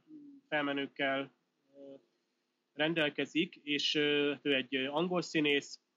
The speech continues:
és még kétezer-tizenhatban jelentették, ö, be, hogy ő szerepelni fog a, a sorozatban. Ugye ekkor volt ez a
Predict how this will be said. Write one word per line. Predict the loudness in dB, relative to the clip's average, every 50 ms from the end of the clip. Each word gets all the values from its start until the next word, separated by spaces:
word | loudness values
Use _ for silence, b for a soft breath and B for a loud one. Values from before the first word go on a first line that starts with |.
| _ _ _ _ _ _ _ _ _ _ _ _ _ _ _
és | -10 -10 -6 -4
még | -4 -4 -4
kétezer-tizenhatban | -2 -2 -2 0 0 0 0 0 0 -2 -2 0 0 0 0 0 0 0 2 2
jelentették, | 4 4 2 2 0 -2 -4 -6 -4 -4 -4 -4 -4 -4 -4
ö, | -2 0 0 0 0 -2 -2 0
be, | 0 0
hogy | 0 0 0 0
ő | 0 -2
szerepelni | -2 -2 -2 -2 0 0 -2 -2 -2 -4
fog | -4 -6 -6 -4
a, | -4 -4 -4 -4 -6 -6 -4 -2 -2 -2
a | -2
sorozatban. | -2 -2 -2 -2 0 0 0 0 0 0
Ugye | 2 2
ekkor | 0 0 -2 -2 0
volt | 0 0 0 0 -2
ez | -2 0
a | 2 0 0 0